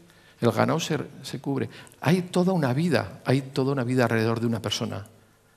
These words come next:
Hay muchas marcas en la persona que le van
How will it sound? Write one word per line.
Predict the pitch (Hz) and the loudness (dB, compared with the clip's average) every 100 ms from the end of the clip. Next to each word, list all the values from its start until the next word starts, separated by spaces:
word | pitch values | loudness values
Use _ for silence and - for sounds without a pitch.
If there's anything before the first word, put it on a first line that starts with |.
| _ _ - | _ _ -2
Hay | 113 | 0
muchas | 123 160 - 139 | 2 2 0 -2
marcas | 127 143 170 120 - - - - | 2 4 4 0 -4 -8 -12 -4
en | 117 | -4
la | 107 | -2
persona | 104 - 139 117 226 - - _ _ _ _ - - | -4 -4 -2 -2 -6 -12 -20 _ _ _ _ -20 -2
que | 117 | 2
le | 110 | 4
van | 127 139 | 4 0